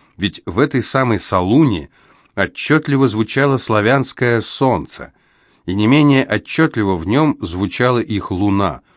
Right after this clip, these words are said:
Выходит, произнося свое "Салунь", они тем самым восхищались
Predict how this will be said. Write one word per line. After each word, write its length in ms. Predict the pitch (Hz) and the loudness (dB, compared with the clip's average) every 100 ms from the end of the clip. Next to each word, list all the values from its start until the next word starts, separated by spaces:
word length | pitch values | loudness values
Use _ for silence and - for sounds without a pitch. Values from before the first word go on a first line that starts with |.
| _ _ _ _ _ | _ _ _ _ _
Выходит, 580 | 87 101 - 160 151 - - - - _ _ - | -6 -4 2 2 2 -4 -18 -20 -20 _ _ -6
произнося 800 | 104 113 107 95 117 120 - 156 | 0 2 2 2 0 0 2 0
свое 420 | - 107 120 131 | 0 0 2 2
"Салунь", 600 | - - 101 104 165 147 - _ _ _ _ _ | 0 0 2 4 2 0 -6 _ _ _ _ _
они 280 | 95 107 151 | 0 2 2
тем 180 | 143 123 | 2 0
самым 420 | - 139 131 113 | 2 2 2 0
восхищались 1000 | 92 107 - 110 95 - 135 151 87 - | -2 -4 -4 -6 -6 -4 -2 0 -2 -6